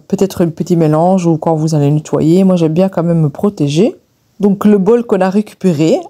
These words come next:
avec le citron et le vinaigre, on va mettre un peu dans l'autre recette. Et là, on va bien faire le mélange parce que cette recette-là, il faut même pas frotter. Même si vous avez des trucs gras,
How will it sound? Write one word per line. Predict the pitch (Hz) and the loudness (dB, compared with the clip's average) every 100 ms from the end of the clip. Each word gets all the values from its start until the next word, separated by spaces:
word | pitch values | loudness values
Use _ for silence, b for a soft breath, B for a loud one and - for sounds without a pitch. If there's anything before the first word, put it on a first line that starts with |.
| - | -6
avec | 175 165 - | -2 -2 -2
le | 160 | -4
citron | - 208 - 185 175 - - | -2 -4 -2 -2 0 -4 -2
et | 185 185 | -2 0
le | 156 | 0
vinaigre, | 147 160 175 220 240 320 339 | 0 2 2 2 2 0 0
on | 175 | -2
va | 175 | -2
mettre | 175 175 - - - | -2 -2 -6 -12 -6
un | 262 | -4
peu | 254 214 | -2 0
dans | 175 | 2
l'autre | 170 170 170 | 2 0 -2
recette. | 143 - 208 - 415 - b b b b b - | -4 -2 -2 -2 -6 -8 b b b b b -2
Et | 175 | 0
là, | 175 190 208 | 2 2 0
on | - | 0
va | 170 170 | -2 -2
bien | 180 196 | -2 -2
faire | 202 185 | -2 -2
le | 170 | 0
mélange | 156 151 190 254 269 330 339 b b b - | 0 0 2 0 0 -4 -6 b b b -8
parce | 190 | -6
que | - | -4
cette | 180 - 262 | -4 0 0
recette-là, | 233 220 - 214 - 196 202 _ - | 0 0 0 -2 -2 -2 -4 _ -10
il | 170 | -10
faut | - 196 | -4 -2
même | 170 208 | 0 -2
pas | 208 | -2
frotter. | 196 - 190 - 160 | -6 -4 -6 -2 0
Même | 180 202 | 2 2
si | - 233 | 0 -2
vous | 185 196 | 0 2
avez | 196 170 190 | 2 0 0
des | 185 | 0
trucs | 190 - 190 | -2 -2 -2
gras, | 160 170 202 | -2 -2 -2